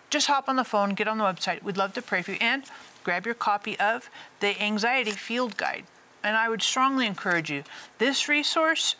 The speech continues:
massively practical, extremely helpful, and walks you through stuff that you're thinking and working in and dealing with, and,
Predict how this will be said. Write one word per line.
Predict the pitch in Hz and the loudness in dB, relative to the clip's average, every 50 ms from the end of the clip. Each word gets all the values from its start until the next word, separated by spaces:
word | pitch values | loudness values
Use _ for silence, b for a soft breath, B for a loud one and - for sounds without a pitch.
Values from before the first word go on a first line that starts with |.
| - - - | -8 -10 -6
massively | 202 208 214 214 220 233 254 254 - - - 269 226 226 233 | -4 -2 -2 0 0 0 0 0 -2 -2 -4 -4 -2 -2 -4
practical, | 226 - - 170 151 - - - 165 - - 151 156 156 - - - - | -4 -2 -2 -2 -2 -4 -6 -10 -10 -8 -6 -6 -6 -6 -8 -14 -10 -10
extremely | 185 165 - - - - - - 254 302 320 302 254 214 | -8 -4 -2 0 0 0 0 0 0 2 4 4 2 4
helpful, | 185 156 151 156 - - 147 143 143 B B B B B B B B B | 2 2 0 0 -2 -4 -4 -4 -4 B B B B B B B B B
and | - 202 208 202 208 | -4 -2 -2 0 2
walks | 226 233 247 - - - | 2 2 2 2 -2 -2
you | 233 214 | -2 -2
through | 190 - 220 220 220 208 | -2 0 0 0 2 2
stuff | - - - 226 220 226 - - B B B B B | 0 0 0 0 0 0 0 -4 B B B B B
that | - 190 180 175 | -4 -4 -2 0
you're | 190 185 190 196 | 0 0 0 0
thinking | 180 - - 285 294 294 - - 277 262 226 | -2 0 0 2 2 2 2 2 2 2 2
and | 202 185 180 | 2 2 2
working | 190 220 247 247 - - 262 247 | 2 2 2 2 0 0 2 4
in | 254 254 254 247 220 | 4 4 4 2 2
and | 196 185 | 0 0
dealing | 170 202 220 240 240 240 226 220 | 2 2 2 4 4 4 2 2
with, | 214 208 214 208 220 | 2 0 0 2 0
and, | 214 208 196 | 0 0 -2